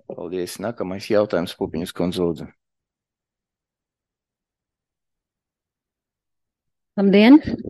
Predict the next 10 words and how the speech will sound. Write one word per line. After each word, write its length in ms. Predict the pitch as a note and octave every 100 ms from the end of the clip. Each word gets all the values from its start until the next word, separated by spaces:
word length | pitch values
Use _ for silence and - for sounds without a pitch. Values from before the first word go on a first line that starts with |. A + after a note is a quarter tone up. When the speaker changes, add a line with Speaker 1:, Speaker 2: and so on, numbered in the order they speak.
| - F#3
Speaker 2:
Ā, 300 | F#3 F#3 F3+
cienījamie 480 | - G#3+ F#3+ F3+ F3+
deputāti, 560 | G3+ - D#4 C4+ B3+ A3
lūdzu 380 | G3+ G3 - G3
izskatīt 540 | A#3+ - C#4 C4 B3 G#3
un 80 |
atbalstīt 560 | G#3 F#3+ F3 - G3 -
lēmumu 400 | F#3+ F3+ E3+ E3
projektu 460 | F3+ A#3 D#4+ -
par 80 | -